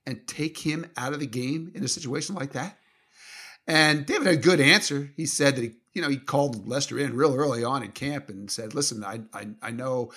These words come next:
how prepared you are. I know nobody, uh, is more, is putting more into a start than you. But if I come out to take you out of a game, just know I'm doing it for the team.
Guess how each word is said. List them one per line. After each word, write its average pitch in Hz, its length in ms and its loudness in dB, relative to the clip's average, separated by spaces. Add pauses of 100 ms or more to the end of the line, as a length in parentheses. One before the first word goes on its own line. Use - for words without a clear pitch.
(100)
how 117 100 -8
prepared 151 380 0
you 135 100 2
are. 135 240 4
I - 40 2
know 127 100 -4
nobody, 135 400 0 (580)
uh, 113 180 -6
is 107 140 -4
more, 131 520 2
is 117 100 -6
putting 147 260 2
more 147 260 6
into 143 160 4
a 127 60 -4
start 143 340 0
than 123 140 -6
you. 156 280 4
But 135 100 -6
if 107 100 -8
I 110 60 -6
come 147 180 -4
out 147 160 -2
to - 60 -20
take 143 200 -4
you 143 100 -2
out 139 60 -2
of 123 60 -8
a 120 60 -10
game, 147 440 0
just 131 220 -6
know 139 380 -2
I'm 117 340 -6
doing 147 180 -2
it 139 80 -4
for 135 80 -6
the 123 80 -8
team. 151 600 -2